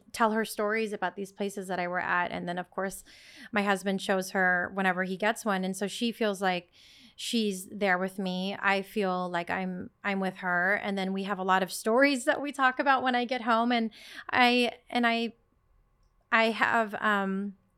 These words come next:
a lot of pride for what I do. I'm really happy. And I also think it's important to show her, "This is the choice that I've made." And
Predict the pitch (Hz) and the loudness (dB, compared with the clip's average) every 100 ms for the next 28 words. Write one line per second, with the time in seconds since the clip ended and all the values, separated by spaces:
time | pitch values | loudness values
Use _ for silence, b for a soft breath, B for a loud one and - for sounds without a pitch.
0 | _ _ - - 214 202 202 196 - - | _ _ -18 -2 6 8 6 4 2 4
1 | 202 202 208 240 226 220 226 240 226 220 | 4 2 0 0 2 2 2 2 2 0
2 | 226 B B B 220 208 196 196 180 190 | -2 B B B -2 0 0 -2 2 2
3 | 190 226 233 240 - 214 190 190 202 196 | 2 0 2 0 -2 -2 0 0 2 0
4 | 196 226 202 196 190 - 208 202 190 196 | 0 0 0 0 -4 -4 -4 -4 -6 -6
5 | - 190 190 - - 196 196 190 180 196 | -4 -6 -6 -10 -6 -2 -2 -2 -2 -4
6 | 214 202 202 220 202 202 185 190 196 202 | -6 -8 -6 -4 -4 -4 -4 -2 -2 -2
7 | 196 196 208 208 b b b b - 208 | -2 -2 -4 -8 b b b b -4 0
8 | 185 185 185 190 190 | 2 2 0 -2 -4